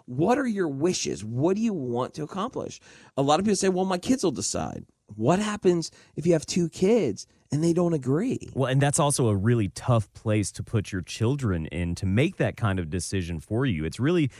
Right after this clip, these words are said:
Speaker 2: just, uh, your own responsibility to get your wishes onto paper, somewhere that your family can find them and follow your directions. And we'd be happy to put that Guarding Your Legacy checklist in your hand today.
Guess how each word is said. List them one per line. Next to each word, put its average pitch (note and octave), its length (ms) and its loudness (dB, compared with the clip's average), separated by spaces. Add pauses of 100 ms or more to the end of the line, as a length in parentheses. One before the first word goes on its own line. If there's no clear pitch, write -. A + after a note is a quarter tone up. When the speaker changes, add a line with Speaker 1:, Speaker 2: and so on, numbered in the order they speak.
(260)
Speaker 2:
just, C#3+ 320 0
uh, C3 100 -4
your C#3+ 320 2
own F3 160 2 (440)
responsibility G#2+ 640 0
to - 160 -4
get F#2+ 380 -2
your D3+ 220 0
wishes A2+ 480 0
onto G#2+ 480 0
paper, G2 400 0
somewhere F3 440 0
that C3+ 200 -2
your B2+ 100 4
family D3 640 0 (260)
can F2 180 2
find C#3 500 2
them D#3 260 0
and F#2 200 0
follow D#3 420 2
your C3+ 360 4
directions. G#2 800 0 (240)
And G2+ 200 2
we'd A#2 140 2
be A#2 100 2
happy C3 420 2
to A2 80 0
put A2 380 0 (260)
that G#2 260 0
Guarding A#2+ 340 4
Your A2+ 140 2
Legacy G#2 440 0
checklist G2+ 640 0
in A#2 160 2
your G2+ 220 4
hand F#2+ 320 2
today. E2+ 440 0